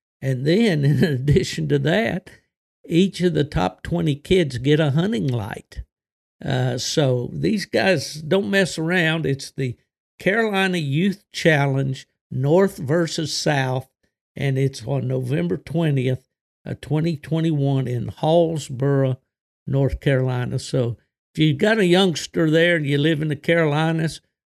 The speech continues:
or anywhere in the country as far as that goes and wanna have a great time, go down there and see those boys.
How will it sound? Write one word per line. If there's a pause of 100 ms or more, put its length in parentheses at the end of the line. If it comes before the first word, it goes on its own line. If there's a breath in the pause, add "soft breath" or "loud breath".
(120)
or
anywhere
in
the
country
as
far
as
that
goes
and
wanna
have
a
great
time, (480 soft breath)
go
down
there
and
see
those
boys.